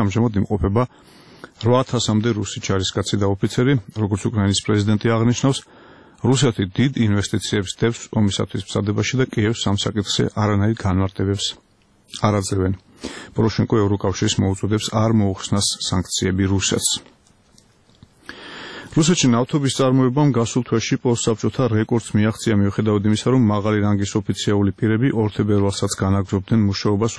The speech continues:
ოპეკთან, შესათანხმებლად შემცირდეს ნავთობის წარმოება. ოპეკი არის ნავთობის ექსპორტიორი ქვეყნის ბლოკი, ქვეყნების ბლოკი, რომლის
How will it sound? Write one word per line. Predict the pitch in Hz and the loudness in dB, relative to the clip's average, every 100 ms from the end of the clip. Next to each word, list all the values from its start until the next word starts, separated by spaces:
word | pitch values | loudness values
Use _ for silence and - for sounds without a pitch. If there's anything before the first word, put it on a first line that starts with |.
| 107 | -2
ოპეკთან, | 110 104 117 120 - - - - | -2 0 0 0 -2 -20 -20 -8
შესათანხმებლად | - 113 113 - 110 - 104 101 98 - | -2 0 0 0 -2 -2 -2 -2 -2 -2
შემცირდეს | 113 104 107 104 107 107 | 0 0 -2 -2 0 0
ნავთობის | 101 - 104 110 - | 0 -2 -4 -4 -2
წარმოება. | 107 104 101 95 101 - - - - - | 0 2 0 -2 -6 -8 -20 -20 -12 -2
ოპეკი | 120 135 - 120 | 0 0 0 0
არის | 117 - | 0 0
ნავთობის | 110 104 107 113 - | 0 0 0 0 0
ექსპორტიორი | 110 - 107 98 101 107 - | -2 -2 -2 0 0 0 -2
ქვეყნის | 117 110 107 - | -2 0 0 0
ბლოკი, | 107 107 - 120 | 0 0 0 -2
ქვეყნების | - 113 101 98 | 0 2 0 0
ბლოკი, | 120 107 120 | -2 0 0
რომლის | 104 98 101 | 2 2 0